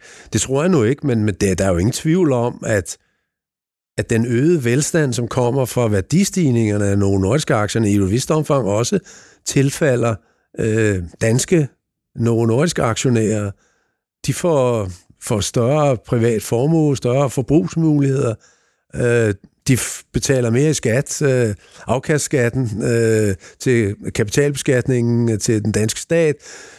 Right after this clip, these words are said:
fører jo til stigende, øh, rådighedsbeløb, øh, beløb, som politikerne kan, kan bruge.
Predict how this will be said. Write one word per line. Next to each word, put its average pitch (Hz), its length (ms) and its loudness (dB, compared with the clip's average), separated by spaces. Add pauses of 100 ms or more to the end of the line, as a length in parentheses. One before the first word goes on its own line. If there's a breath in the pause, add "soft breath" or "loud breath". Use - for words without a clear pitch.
(100 loud breath)
fører 131 240 2
jo 123 120 2
til 123 340 0
stigende, 151 420 2
øh, 104 600 2
rådighedsbeløb, 120 960 0
øh, 110 60 0
beløb, 127 440 0
som 120 320 0
politikerne 127 600 0
kan, 113 280 0 (340 loud breath)
kan 131 100 0
bruge. 120 420 0